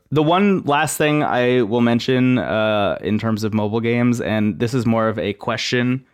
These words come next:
for the listener than anything else. I've also been playing a shitload of idle games, 'cause that's a genre that I really gravitate towards and enjoy, uh, believe it or not. And I've never really talked about idle games outside of the ones in the Games of the Decade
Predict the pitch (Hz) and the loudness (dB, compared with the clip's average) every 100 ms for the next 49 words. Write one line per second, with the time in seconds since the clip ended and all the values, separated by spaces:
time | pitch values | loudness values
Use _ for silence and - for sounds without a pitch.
0 | _ _ - 117 113 107 107 - 127 120 | _ _ -2 0 0 0 0 0 -2 0
1 | 107 104 104 104 110 135 - - _ - | 0 -2 -2 -2 -2 -4 -8 -16 _ -6
2 | 120 131 147 143 147 139 113 - 131 131 | -2 -2 0 0 0 0 0 -2 0 2
3 | 127 107 95 127 135 139 151 156 143 - | 2 0 0 0 0 0 0 0 -4 -10
4 | - - 117 113 104 113 120 - 80 110 | -20 -4 -2 -2 -4 -4 -4 -2 -2 0
5 | 104 104 110 110 104 101 98 92 73 101 | 0 0 2 0 0 -2 -2 -2 -2 -2
6 | 104 101 95 104 110 - 117 110 71 107 | -2 -2 -2 0 -2 0 -2 -2 -2 0
7 | 104 104 90 107 120 - _ _ - 104 | 0 -2 0 0 -2 -6 _ _ -6 -2
8 | 107 104 120 123 127 127 131 - 117 117 | 0 -2 -2 -2 0 -2 -2 -2 -2 0
9 | 110 151 208 233 170 156 - 120 143 143 | 0 0 2 0 0 0 0 -2 0 2
10 | 139 143 139 143 131 110 - 104 107 104 | 2 0 0 0 -2 -2 -2 -2 -2 -2
11 | 110 110 107 110 92 107 104 104 107 101 | 0 0 2 0 0 -2 -2 -2 -4 -4
12 | 101 - 110 117 | -6 -2 -2 -2